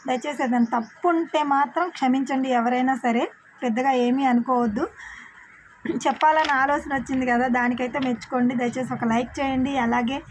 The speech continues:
ఒక కామెంట్ చేయండి, అలాగే ఛానల్ సబ్స్క్రైబ్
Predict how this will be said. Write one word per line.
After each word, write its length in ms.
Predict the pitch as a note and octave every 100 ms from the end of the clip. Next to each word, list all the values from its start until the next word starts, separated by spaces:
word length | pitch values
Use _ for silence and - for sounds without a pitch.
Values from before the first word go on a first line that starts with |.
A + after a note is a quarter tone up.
| - - - - A#3
ఒక 120 | A#3 A#3 -
కామెంట్ 420 | C4 C#4 D#4+ D#4 C#4
చేయండి, 400 | C4 B3+ B3 E4+ - - - - - - - - - - -
అలాగే 260 | C4 C4+ D4 D4+
ఛానల్ 360 | C#4 C4+ C#4 C#4
సబ్స్క్రైబ్ 420 | B3 - C#4+ B3